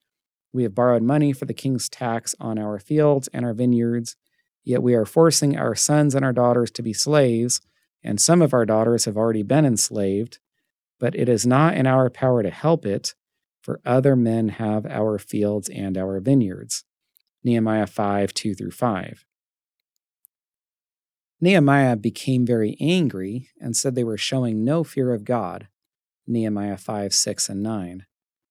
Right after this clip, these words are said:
The rich fool similarly showed no fear of God. We can imagine how godly leaders would be angry with him because of his selfishness.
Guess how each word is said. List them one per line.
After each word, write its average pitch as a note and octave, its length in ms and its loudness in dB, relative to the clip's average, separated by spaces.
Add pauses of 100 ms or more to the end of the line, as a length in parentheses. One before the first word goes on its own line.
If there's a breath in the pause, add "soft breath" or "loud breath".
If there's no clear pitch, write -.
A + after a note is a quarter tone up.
(220)
The C3 80 -2
rich F#3+ 280 4
fool D3 360 2
similarly A#2+ 640 0
showed G#2+ 500 -4
no G#2+ 180 -8
fear G#2 260 -6
of G#2 120 -8
God. G#2 420 -6 (640)
We F#3 120 0
can F#3 160 0
imagine C3+ 520 2
how A2 140 -2
godly A#2+ 420 0
leaders A2+ 440 -2
would A2+ 140 -6
be G#2+ 220 -8
angry C3+ 340 0
with G#2 180 -4
him G#2 160 -6
because G#2 260 -10
of G2+ 80 -14
his G2+ 140 -8
selfishness. - 840 -8